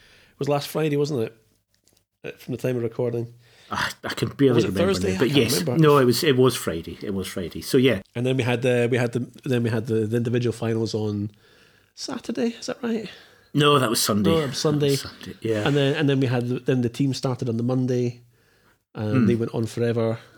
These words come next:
Speaker 1: and they've kinda just finished, uh, on Tuesday.
Speaker 2: <laughs> Yeah.
Speaker 1: Yeah.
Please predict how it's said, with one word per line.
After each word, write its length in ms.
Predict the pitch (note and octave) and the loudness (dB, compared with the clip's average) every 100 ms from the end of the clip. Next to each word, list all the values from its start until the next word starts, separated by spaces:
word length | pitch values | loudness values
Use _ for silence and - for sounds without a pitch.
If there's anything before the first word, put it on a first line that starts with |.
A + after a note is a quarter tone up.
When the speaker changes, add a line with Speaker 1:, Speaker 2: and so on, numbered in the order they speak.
| _ - | _ -10
Speaker 1:
and 560 | A2+ G#2+ G#2+ G#2+ G#2 - _ _ D#3+ | -6 -4 -4 -4 -6 -8 _ _ -8
they've 400 | A#2 G#2 - - | -6 -6 -10 -10
kinda 180 | B2 G#2+ | -4 -4
just 260 | A2 G#2+ | -4 -6
finished, 600 | - B2+ A#2+ - - - - - | -4 0 0 -2 -8 -14 -18 -8
uh, 220 | A2 G#2+ A2 | -4 -4 -4
on 260 | A2 G#2+ A2+ | -6 -6 -8
Tuesday. 720 | - - C#3 C#3 D3 C#3 C#3+ | -6 -4 -2 -2 -2 -4 -4
Speaker 2:
<laughs> 360 | - - - - | -10 -20 -8 2
Yeah. 260 | B2 B2+ B2 _ | 2 2 -4 _
Speaker 1:
Yeah. 300 | B2+ A#2+ C3+ | -2 -2 -2